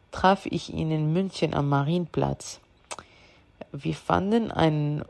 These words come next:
Obdachlosen, äh, der in einem Mülleimer nach Essen suchte. Er ging zu ihm, brachte ihn zu den, äh, Toiletten,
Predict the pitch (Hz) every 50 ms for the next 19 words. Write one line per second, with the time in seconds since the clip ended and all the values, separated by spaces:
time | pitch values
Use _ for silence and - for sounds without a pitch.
0 | _ _ _ _ _ _ _ - - 180 185 165 160 156 165 160 165 - - -
1 | 180 180 190 190 180 208 214 226 233 240 - - - - - - - _ _ _
2 | _ - - - 156 147 147 156 147 143 165 160 160 - - 160 160 - - 165
3 | 165 165 165 160 156 156 156 160 - - _ _ _ _ _ _ - 180 180 185
4 | 208 233 233 - - - 160 151 151 151 147 147 156 151 - - - 156 151 -
5 | - 151 143 131 135 156 147 - - - - 147 135 127 131 - _ _ _ _
6 | _ _ - - - - _ _ _ _ - 151 156 151 139 147 147 151 151 -
7 | - - - - 180 190 196 214 226 233 226 - _ _ - - - - - -
8 | - _ _ - - - 160 156 151 - - - - - - 165 160 156 151 -
9 | - 156 147 147 147 143 143 139 139 139 135 - - - - - - - - -
10 | - - - - 156 147 143 139 - - - - 165 151 143 143 139 143 143 -
11 | - 196 202 208